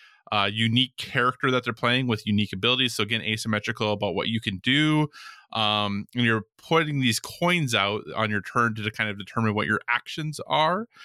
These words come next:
Um, and the more coins you put to something, the more powerful that action becomes. So it's kind of a nice that, like, if you're like, "Oh, I really wanna, you know, be able to,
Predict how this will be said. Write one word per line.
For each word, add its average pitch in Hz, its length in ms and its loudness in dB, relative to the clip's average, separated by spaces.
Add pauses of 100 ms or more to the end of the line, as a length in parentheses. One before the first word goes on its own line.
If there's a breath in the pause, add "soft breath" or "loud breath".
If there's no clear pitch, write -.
(260 loud breath)
Um, 120 200 0
and 127 120 -2
the 120 60 2
more 131 220 4
coins 160 640 0
you 117 60 0
put - 240 0
to 175 80 0
something, 170 360 0
the 131 60 4
more 107 460 4
powerful 123 520 -2
that 107 180 0
action 104 320 -4
becomes. 135 600 -4
So 113 120 0
it's 104 200 -4
kind 113 160 -4
of 107 60 -6
a 101 40 -4
nice 101 300 -2
that, 104 260 0
like, 107 180 2
if 104 80 -4
you're 113 100 2
like, 101 140 0
"Oh, 113 280 4 (360 loud breath)
I 117 60 2
really 123 280 2
wanna, 107 300 4
you 104 120 2
know, 101 220 2 (180)
be 120 100 2
able 107 200 0
to, 101 520 2